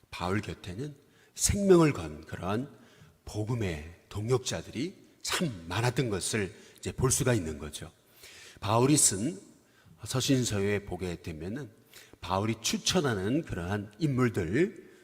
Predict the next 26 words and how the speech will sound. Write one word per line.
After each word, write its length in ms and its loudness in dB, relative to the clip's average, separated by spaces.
한 120 -4
사람 340 -2
한 120 -4
사람 400 -8
몇 120 -2
명이나 340 0
된가, 640 -8
이렇게 440 -2
우리가 240 -2
인물을 460 4
세 200 0
보면은 680 -4
좋기 480 -2
백 160 0
명은 320 2
넘는 300 0
것으로 440 -4
이제 220 -6
볼 220 -6
수가 200 -4
있습니다. 580 -8
단지 420 -2
숫자만 440 4
많은 260 2
것이 240 0
아니고 420 -2